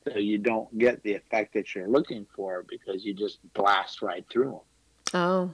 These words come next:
Speaker 1: And, you know, people want you to dig deep. They want you to get in there 'cause,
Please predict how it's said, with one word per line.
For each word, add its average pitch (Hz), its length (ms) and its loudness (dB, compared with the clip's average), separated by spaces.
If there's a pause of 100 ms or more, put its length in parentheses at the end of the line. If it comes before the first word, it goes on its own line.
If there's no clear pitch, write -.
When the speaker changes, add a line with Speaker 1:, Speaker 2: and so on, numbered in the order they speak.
(120)
Speaker 1:
And, 190 300 -10 (240)
you 120 100 0
know, 90 300 -2 (200)
people 120 300 6
want 131 340 4
you 139 60 8
to 110 140 6
dig 98 420 0
deep. 92 300 2
They 92 120 -6
want 107 400 0
you 107 100 4
to 95 60 2
get 95 200 0
in 92 100 -6
there 90 200 -6
'cause, - 200 -14